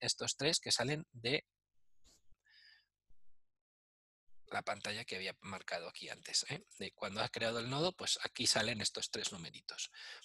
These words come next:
¿vale? Entonces los copiáis y los pegáis y ya está, ¿vale?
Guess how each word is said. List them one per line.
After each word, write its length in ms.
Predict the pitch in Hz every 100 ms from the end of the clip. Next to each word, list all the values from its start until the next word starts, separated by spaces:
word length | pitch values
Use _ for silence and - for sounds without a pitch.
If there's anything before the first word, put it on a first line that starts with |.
| -
¿vale? 160 | 147 -
Entonces 380 | - 185 -
los 160 | 98 101
copiáis 480 | 107 - 143 175 -
y 80 | 113
los 160 | 101
pegáis 480 | - 113 147 208 233 - - - - _
y 220 | 127 117
ya 80 | 110
está, 320 | - - - - - -
¿vale? 360 | 120 156 175